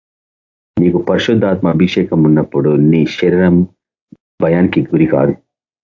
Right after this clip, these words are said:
ఎందుకంటే పరిశుద్ధాత్మ నీ ఆత్మకి సహాయం, నీ ఆత్మ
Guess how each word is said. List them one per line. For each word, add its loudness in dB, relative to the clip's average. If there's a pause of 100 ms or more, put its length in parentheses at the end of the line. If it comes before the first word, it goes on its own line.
(160)
ఎందుకంటే 0 (420)
పరిశుద్ధాత్మ -2 (320)
నీ 0
ఆత్మకి -4
సహాయం, -2 (520)
నీ 0
ఆత్మ 0